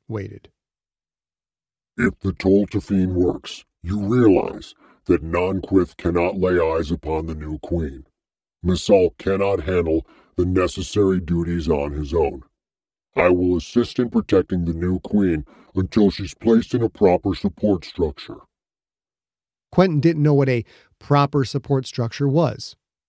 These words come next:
Speaker 1: Maybe he should have read more of the books Purifoy had provided. "Thank you," he said.
Speaker 2: Do not thank me. I am not doing this for you.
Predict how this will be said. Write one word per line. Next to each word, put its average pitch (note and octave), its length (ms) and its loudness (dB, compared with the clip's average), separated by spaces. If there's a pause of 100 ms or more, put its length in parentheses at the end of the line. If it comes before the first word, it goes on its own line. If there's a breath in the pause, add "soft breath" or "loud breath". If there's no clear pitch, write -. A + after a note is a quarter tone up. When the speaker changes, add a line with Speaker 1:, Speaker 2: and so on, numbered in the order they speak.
(300)
Speaker 1:
Maybe G#3 280 0
he F#3 120 2
should F3 180 2
have D3 140 2
read C#3+ 140 2
more C#3 260 4
of A2 100 -2
the A2+ 80 -4
books A2 340 -8
Purifoy A2 520 -2
had G2+ 100 -12
provided. A2 560 -6 (800)
"Thank D#3 300 0
you," G2+ 180 -14 (140)
he B2 100 -4
said. G#2+ 320 -8 (720)
Speaker 2:
Do A2+ 180 0
not - 280 2
thank - 360 -4
me. C2 220 -12 (460)
I E2+ 120 2
am F#2 160 2
not F#2+ 260 2
doing G2 280 -2
this C#2+ 140 -10
for F2+ 220 -6
you. F2 320 0